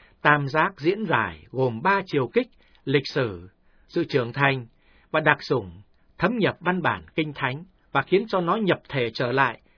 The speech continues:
trong thứ ngôn ngữ của thời đại và vùng miền, trong đó nó được đọc trở lại. Mỗi một tín hữu Kitô sinh ra trong một ngôn ngữ truyền thống của giáo hội, được dùng cho việc tiền hiểu biết hay hiểu biết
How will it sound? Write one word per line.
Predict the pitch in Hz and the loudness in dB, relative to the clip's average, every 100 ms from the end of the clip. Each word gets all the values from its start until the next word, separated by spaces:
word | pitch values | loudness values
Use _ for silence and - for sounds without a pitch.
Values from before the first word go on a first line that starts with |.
| _ | _
trong | - 160 147 | -2 -2 -2
thứ | 208 | -4
ngôn | 202 175 170 | 2 2 2
ngữ | 185 240 | 0 -2
của | 147 - | -4 -2
thời | 135 113 | -2 0
đại | 120 110 - _ _ - | 0 -2 -8 _ _ -2
và | 131 | 0
vùng | 135 127 123 | 2 0 -2
miền, | 127 107 90 _ - | -2 -2 -10 _ -6
trong | 160 151 | -4 0
đó | 135 131 180 _ _ | 0 0 -4 _ _
nó | 175 | -4
được | 190 127 - | 0 -2 -4
đọc | 113 - | -10 -10
trở | - 101 | -12 -10
lại. | 101 107 98 _ _ _ _ _ _ _ - - | -8 -8 -10 _ _ _ _ _ _ _ -10 2
Mỗi | 190 | 4
một | 190 110 | 4 0
tín | 165 180 | 2 2
hữu | 175 226 | 2 -2
Kitô | - 170 - 151 147 | 0 0 4 4 4
sinh | - 196 | 2 2
ra | 185 180 170 165 | 2 0 0 -2
trong | 175 139 | -4 -4
một | - 123 | -8 -2
ngôn | 156 151 | -2 0
ngữ | 151 202 | -2 -4
truyền | 190 131 90 - | -4 -4 -4 -4
thống | 143 202 226 | -4 -4 -8
của | 98 | -8
giáo | 123 | -8
hội, | 160 131 113 _ _ _ - - | -6 -6 -8 _ _ _ -14 -2
được | 151 | 0
dùng | 131 151 143 | 4 4 2
cho | 131 202 | 0 0
việc | 147 101 _ | 0 -2 _
tiền | 160 147 131 | 2 2 2
hiểu | 123 107 104 | -2 -2 2
biết | 220 269 _ _ _ | 2 2 _ _ _
hay | 185 180 | 0 0
hiểu | 135 107 | 0 -2
biết | 90 | -2